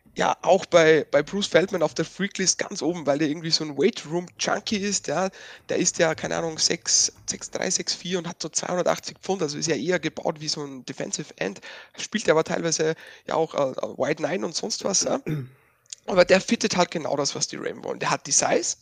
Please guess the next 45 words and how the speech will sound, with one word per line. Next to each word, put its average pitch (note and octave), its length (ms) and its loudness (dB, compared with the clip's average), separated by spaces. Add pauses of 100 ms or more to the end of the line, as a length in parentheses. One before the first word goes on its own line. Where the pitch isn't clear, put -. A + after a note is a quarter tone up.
(560)
der - 80 4
ist D#3 140 2
ein E3 80 -8
guter - 260 -4
Edge-Setter, - 500 2
teilweise F3+ 560 0
zwar - 380 -2 (160)
etwas E3+ 260 -2
zu - 160 -4
aggressiv, A3 580 -2 (280)
ja, - 160 0 (240)
und F3+ 220 0
der D#3+ 80 0
hat D#3+ 100 -6
die F#3+ 60 -6
Production. - 520 -4
Ich - 160 -10
weiß, F#3 240 4
das - 120 -4
letzte E3 340 4
war C3 260 -2
etwas - 280 -2
ein - 120 -12
Down-Jahr, D4 480 0
verstehe - 300 -6
ich - 140 -4
auch, E3 200 0
eben D3+ 240 -2
weil C#3+ 140 0
er D3+ 60 4
eben C#3 180 -4
nochmal C#3+ 300 -4
etwas - 320 -4
Masse - 320 0
zugepackt - 580 -6
hat. E3 160 -2 (340)
Und - 100 -6
das D3+ 140 2
merkte - 320 -2
man, E3+ 140 -2
da D3 100 -6
hat D#3 140 -8
er E3 100 0
etwas D#3 240 -4
Explosiv-, - 640 -10